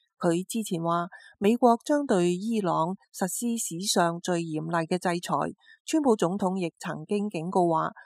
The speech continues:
可能對伊朗嘅貿易夥伴實施制裁。由於中國係伊朗石油嘅最大買家，貝森特之前已經公開呼籲北京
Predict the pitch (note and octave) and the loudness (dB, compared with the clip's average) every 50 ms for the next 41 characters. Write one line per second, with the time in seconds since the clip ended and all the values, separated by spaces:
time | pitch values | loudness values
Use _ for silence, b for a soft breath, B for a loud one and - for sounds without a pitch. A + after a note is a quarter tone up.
0 | B B B B - A#3 B3 G#3 E3 E3+ - F3+ F#3 G#3 A3 G#3+ F#3+ F3+ E3 E3+ | B B B B -2 0 0 0 -2 0 0 -2 -2 0 -2 -2 0 0 -2 -2
1 | F3 F#3 F3 F3 E3+ E3 E3 E3 E3 E3+ D#3 - - D3+ D3 D#3 G#3 G#3+ - E3 | -4 -6 -4 -2 -2 -2 -2 -2 -6 -6 -6 -4 -4 -2 0 0 -2 -2 -2 -4
2 | D#3+ D#3+ F3 - - - D#3+ - - - G#3+ G#3 - G3 F3 E3+ E3+ - - D3 | -4 -4 -8 -10 -8 -8 -8 -8 -8 -8 -8 -4 -4 -4 -4 -4 -4 -4 -4 -2
3 | C#3+ D3 D#3+ E3 b b b b b b b b G3 F3+ G#3 A#3+ C#4+ D4 D4 - | -2 -2 -4 -8 b b b b b b b b 2 2 2 4 2 2 0 0
4 | - D4+ D4+ C#4+ C4+ - F#3+ F#3 F3 - - E3 E3+ E3 F#3 G#3 A#3 A3 F#3+ E3+ | -2 -2 -2 -2 0 2 2 2 2 0 -4 -4 -4 -6 -6 -4 -2 0 0 0
5 | E3 F3 - - D#3+ - - D#3+ C#3+ - - E3+ E3 - E3+ E3 E3 E3 F3 D#3 | -2 -2 -4 -6 -8 -6 -6 -8 -8 -4 -4 -4 -2 -2 -4 -4 -4 -6 -8 -8
6 | D#3 D#3+ C#3+ D3 D#3 F3 - F#3+ F#3 F#3 F#3+ G#3 B B B B B B _ C4 | -8 -8 -8 -8 -10 -8 -6 -6 -4 -4 -6 -8 B B B B B B _ -2
7 | B3+ B3+ - D#4 D4 C4+ G3+ F3 - _ - B3+ B3+ A#3 - G3 E3 D#3 D#3 - | -2 2 2 0 0 2 -2 -4 -4 _ -6 -6 -4 -4 -4 -4 -4 -4 -4 -6
8 | - E3+ E3+ - G#3+ G3+ G3+ G3+ G#3 G#3 A3 G#3 G3+ G#3 G#3 G3+ G3+ F#3+ F#3 F#3 | -4 -6 -2 0 2 0 2 0 0 0 0 0 2 0 0 0 2 2 2 2
9 | F#3 - - - A#3+ A3 G3+ E3+ D#3+ D#3+ - G3+ F#3+ - - G3 F#3 F3+ F#3+ | 0 -4 -6 -4 -2 -2 0 0 -2 -2 0 -2 -4 -2 -4 -4 -2 -2 -4